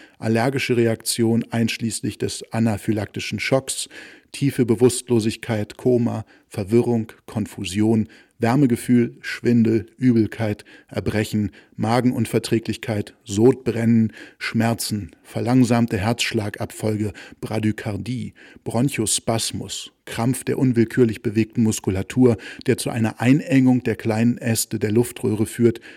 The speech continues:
erschwerte Atmung, Dyspnoe, Verminderung bestimmter weißer Blutkörperchen, Granulozytopenie, Hautausschlag und Juckreiz, Nierenschäden, Haarausfall und Leberschäden festgestellt. "Nein, das Medikament ist ganz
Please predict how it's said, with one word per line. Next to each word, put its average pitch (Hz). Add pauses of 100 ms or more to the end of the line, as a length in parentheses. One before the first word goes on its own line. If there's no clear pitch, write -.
(220)
erschwerte 110
Atmung, 123 (280)
Dyspnoe, 117
Verminderung 120
bestimmter 110
weißer 104
Blutkörperchen, 113 (260)
Granulozytopenie, 120 (340)
Hautausschlag 113
und 98
Juckreiz, 110 (340)
Nierenschäden, 117 (100)
Haarausfall 110
und 110
Leberschäden 104
festgestellt. 101 (460)
"Nein, 160
das 233
Medikament 190
ist 214
ganz 180